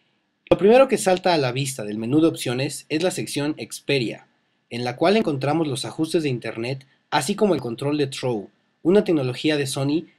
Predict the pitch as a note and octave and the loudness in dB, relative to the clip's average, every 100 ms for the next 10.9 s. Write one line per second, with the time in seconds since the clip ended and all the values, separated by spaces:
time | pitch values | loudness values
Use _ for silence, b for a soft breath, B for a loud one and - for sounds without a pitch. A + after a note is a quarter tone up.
0 | _ D3 D3 F3 F#3 A3 F3 C3+ B2+ D3 | _ -2 2 4 4 2 2 0 0 0
1 | D3 C#3 B2 B2 C3+ D3+ C3 C3 C3+ C3+ | -2 -2 -4 -2 0 2 2 0 -4 -4
2 | C3+ C#3 B2 C#3 C3+ G#2+ - A2 - - | -2 -2 -2 -4 -4 -6 -10 -12 -14 -20
3 | - b b b C3 C#3 D#3 F#3+ G#3+ E3+ | -20 b b b 0 4 4 4 2 0
4 | C3 D3 D#3 D3 A#2+ - A#2 B2+ C#3 E3 | 0 0 2 0 -2 -4 -2 0 2 -2
5 | - C3 C3+ D#3+ G3+ F#3 C3+ A2+ - C#3+ | -2 0 2 4 6 4 0 -6 -4 -4
6 | C#3 C#3+ F3+ E3+ D3 C#3 C#3+ B2+ C3 C3 | -2 2 4 2 -2 0 0 0 -2 -2
7 | B2+ D3 G3+ b b - C#3 C#3 D#3 D3 | -2 -2 -4 b b -2 0 0 0 0
8 | D3+ F#3+ G#3 F3+ C3+ D3 D3+ B2 G#2+ G2+ | 2 4 4 4 0 -4 -4 -4 -6 -8
9 | G#2 G#2+ G#2+ G#2 G2 - _ _ b b | -10 -8 -6 -4 -6 -8 _ _ b b
10 | b - C#3 F#3 G#3 F3 F#3+ C4 | b 0 2 4 2 4 0 0